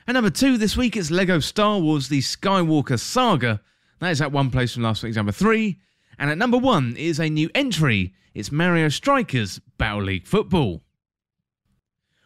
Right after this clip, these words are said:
Well, Nintendo doing really, really well in the top ten once again. So Mario Strikers Battle League Football at number one. Nintendo Switch Sports at number five. Kirby and the Forgotten Land at number six. Number eight, Mario Kart eight Deluxe. And also number nine,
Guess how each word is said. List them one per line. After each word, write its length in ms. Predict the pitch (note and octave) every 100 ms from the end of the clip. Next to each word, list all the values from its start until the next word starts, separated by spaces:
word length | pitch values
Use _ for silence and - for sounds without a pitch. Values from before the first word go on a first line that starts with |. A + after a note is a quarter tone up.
| -
Well, 100 | D3
Nintendo 540 | E3+ C#4 B3+ C3+ D3
doing 340 | - E3+ D#3 C3
really, 300 | D#3+ F#3 C3
really 300 | B2+ C3 A#2
well 260 | C3 C3
in 160 | - A#2+
the 120 | A#2
top 280 | - E3 -
ten 260 | - C#3 A#2
once 220 | C3 -
again. 320 | A2 B2 A#2
So 180 | G#2 A#2+
Mario 300 | B2+ D#3+ B2
Strikers 360 | - C3+ A2+
Battle 240 | - C3+ A#2
League 120 | A#2
Football 340 | - C#3+ A#2+ -
at 160 | D3 -
number 260 | C3 A2
one. 520 | G#2 A2+ F3+ F3+ F3 C#3 _ _ _ _ -
Nintendo 400 | B2+ F3 D#3+ C3
Switch 260 | - D3
Sports 420 | - E3 F3+ -
at 100 | C3+
number 200 | D3 B2+
five. 600 | A2 - F#3 F#3 F#3+ D3 - _ _ -
Kirby 420 | A3+ A#3+ D#3+ D3
and 160 | D3+
the 60 | D3+
Forgotten 380 | B2 C#3+ D#3 C#3+
Land 220 | D3 C#3
at 60 | B2+
number 200 | A#2 G#2+
six. 560 | - B3 - - - _ _ _ -
Number 180 | F#3+ E3
eight, 200 | F3+ E3+
Mario 280 | E3+ D#3+ B2+
Kart 240 | C#3 B2+
eight 100 | C3
Deluxe. 380 | A#2+ A#2+ B2+ -
And 100 | C3+
also 220 | D3 B2+
number 280 | B2+ F3 B2+
nine, 440 | B2 C3 B2+ A#2